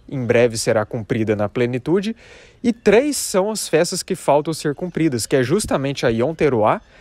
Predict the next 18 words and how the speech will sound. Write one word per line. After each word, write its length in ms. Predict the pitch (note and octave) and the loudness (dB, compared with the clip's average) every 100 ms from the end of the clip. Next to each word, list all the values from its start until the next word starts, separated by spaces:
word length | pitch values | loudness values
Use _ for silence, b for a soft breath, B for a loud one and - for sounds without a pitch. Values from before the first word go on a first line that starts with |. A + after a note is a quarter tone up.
| b b | b b
a 120 | A2+ | -6
festa 360 | - C3 B2+ C3 | 0 2 2 0
das 200 | A2+ - | -2 0
trombetas, 640 | C3 A2+ C3 E3 G3+ - b b | -2 0 0 0 -2 -6 b b
o 140 | D3 | 2
Yom 240 | D3+ E3+ B3 | 4 4 4
Kippur, 460 | A#3 - C#3+ A3 - - | 0 0 0 -2 -4 0
que 80 | |
é 40 | D3+ | 2
o 100 | A#2+ | 4
dia 180 | A2+ C3 | 2 2
da 140 | A#2+ | 2
expiação, 640 | A2+ - C#3 C#3 - F#3+ - b b b | 2 0 0 0 -2 -4 -6 b b b
e 80 | - | 2
a 80 | A3 | 2
festa 420 | - - G3+ - | 2 2 2 0
dos 220 | F3 F#3+ | -2 -2
tabernáculos, 920 | - E3+ G3 F3+ D#3 F#3+ B2+ G#2 - | 0 2 2 2 0 -2 -4 -6 -8